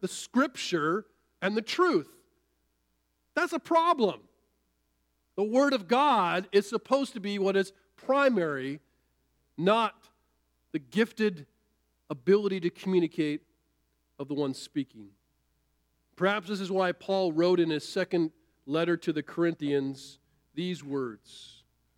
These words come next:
as people compared him to other pastors. "We have renounced disgraceful, underhanded ways.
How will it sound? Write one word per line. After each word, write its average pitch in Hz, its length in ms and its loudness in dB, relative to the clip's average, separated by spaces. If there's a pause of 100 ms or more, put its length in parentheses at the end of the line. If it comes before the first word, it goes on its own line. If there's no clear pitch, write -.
(680)
as 143 120 -10
people 160 260 -4
compared 160 460 -4
him 185 200 0
to 147 160 -8
other 127 220 -8
pastors. - 880 -14 (1040)
"We 208 200 0
have 220 180 4
renounced 196 640 0
disgraceful, 220 880 2
underhanded 180 720 0
ways. 135 720 -4